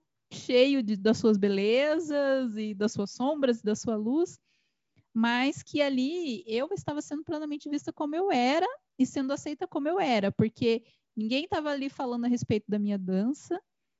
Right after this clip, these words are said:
né? Ninguém tava ali me avaliando se, se eu era uma pessoa legal ou não por meio da minha dança,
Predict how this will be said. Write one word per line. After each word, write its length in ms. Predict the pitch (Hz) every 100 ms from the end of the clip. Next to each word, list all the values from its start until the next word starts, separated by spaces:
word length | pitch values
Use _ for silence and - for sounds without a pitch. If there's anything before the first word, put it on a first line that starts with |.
| _
né? 280 | 233 214 226
Ninguém 280 | 226 214 247
tava 180 | 294 254
ali 120 | 247
me 80 | 240
avaliando 880 | 233 226 226 214 208 220 285 330 294
se, 440 | - 247 214 214
se 180 | 214 -
eu 80 | 202
era 160 | 208
uma 160 | 214 202
pessoa 640 | - 214 - 202 190 185 - _ _ _
legal 380 | 208 202 208 202
ou 120 | 196
não 300 | 190 208 277
por 180 | 330 254
meio 180 | 208 202
da 120 | 202
minha 160 | 202 190
dança, 380 | 190 226 -